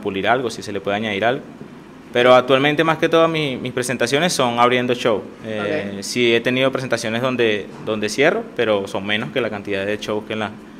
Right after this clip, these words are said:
Speaker 1: en las que abro.
Speaker 2: Ujú.
Speaker 1: Pero digamos que sí, actualmente eso. Cuando voy a micrófono abierto, que estoy seguro que voy a probar algunos, algunos chistes.
Speaker 2: Ah, un chiste, exacto.
Speaker 1: Eh, y mi tipo de comedia se basa más que todo en,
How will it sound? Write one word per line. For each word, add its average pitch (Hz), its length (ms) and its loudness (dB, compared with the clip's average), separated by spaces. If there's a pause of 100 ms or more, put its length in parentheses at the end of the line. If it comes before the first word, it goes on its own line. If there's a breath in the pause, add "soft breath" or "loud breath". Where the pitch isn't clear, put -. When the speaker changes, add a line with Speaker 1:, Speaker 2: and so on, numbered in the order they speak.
(360 loud breath)
Speaker 1:
en 107 80 -10
las 104 160 -8
que 95 380 -6 (100)
abro. 98 260 0 (300)
Speaker 2:
Ujú. - 320 -12 (400)
Speaker 1:
Pero 135 920 8 (360)
digamos 147 380 6
que 139 560 6
sí, 190 160 2
actualmente 165 720 6
eso. 131 180 -2 (320)
Cuando 120 260 2
voy 117 180 4
a 143 80 6
micrófono 143 340 -2
abierto, 190 360 0 (140)
que - 100 -4
estoy 120 180 0
seguro 139 320 2
que 131 80 -2
voy 110 160 4
a 113 60 2
probar 110 280 4
algunos, 120 380 -2 (160)
algunos 107 340 -6
chistes. - 260 -10
Speaker 2:
Ah, 160 60 -10
un 151 120 -10
chiste, - 360 -16
exacto. 147 260 -12 (120)
Speaker 1:
Eh, 143 280 8
y 165 80 6
mi 160 120 2
tipo 156 200 4
de 196 80 8
comedia 190 320 6
se 208 100 4
basa 147 200 6
más 147 120 2
que 160 100 2
todo 156 240 6
en, 147 260 2